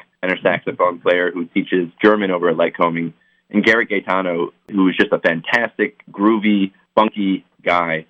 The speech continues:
in general. He's, he's a bass player. Uh, Ryan, did I, did I miss anybody?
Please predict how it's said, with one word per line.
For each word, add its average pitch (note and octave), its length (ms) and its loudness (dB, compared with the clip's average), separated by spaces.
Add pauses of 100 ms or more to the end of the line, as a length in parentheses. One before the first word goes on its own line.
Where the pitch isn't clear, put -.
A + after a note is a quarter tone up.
in F#2 200 -4
general. F2 360 0
He's, E2+ 240 -6
he's F2+ 160 0
a D#2+ 200 2
bass F2+ 240 2
player. D#2+ 360 -4
Uh, G#2+ 80 6
Ryan, A#2 260 0
did G#2+ 80 -8
I, A#2+ 80 -2
did A2 280 -8
I A#2+ 40 0
miss B2 220 -2
anybody? D3 400 -4